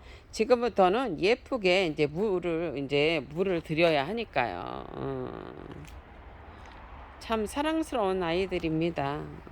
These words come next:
늘 봐도 예쁘고, 어,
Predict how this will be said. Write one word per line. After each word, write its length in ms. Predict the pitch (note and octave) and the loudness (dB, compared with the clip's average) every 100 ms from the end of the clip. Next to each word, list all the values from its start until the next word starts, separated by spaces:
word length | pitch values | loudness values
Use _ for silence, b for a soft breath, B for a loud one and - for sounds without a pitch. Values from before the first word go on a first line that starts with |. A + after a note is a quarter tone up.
| - | -2
늘 340 | C3+ E3+ F3 | 6 6 6
봐도 380 | E3 D3 D#3 D#3+ | 2 0 2 2
예쁘고, 800 | C#3 - G#3+ G#3+ E3 C#3 F#3+ A3+ F#3+ - - | 0 -2 -6 -2 0 0 0 -2 -8 -14 -12
어, 520 | D3 C#3+ C3+ A#1+ G1+ | -6 -4 -4 -6 -8